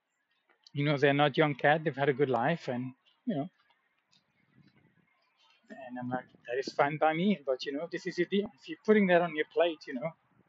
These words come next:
okay, but I'm not gonna be responsible for that."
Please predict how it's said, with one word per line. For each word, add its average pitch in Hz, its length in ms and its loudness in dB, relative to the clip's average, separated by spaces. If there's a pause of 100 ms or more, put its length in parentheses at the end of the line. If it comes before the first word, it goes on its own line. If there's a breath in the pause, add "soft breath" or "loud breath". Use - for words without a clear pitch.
(460)
okay, 208 300 0 (1000 soft breath)
but 135 120 0
I'm 147 120 2
not 170 120 2
gonna 160 140 2
be 151 120 2
responsible 147 640 0
for - 160 -8
that." - 240 -4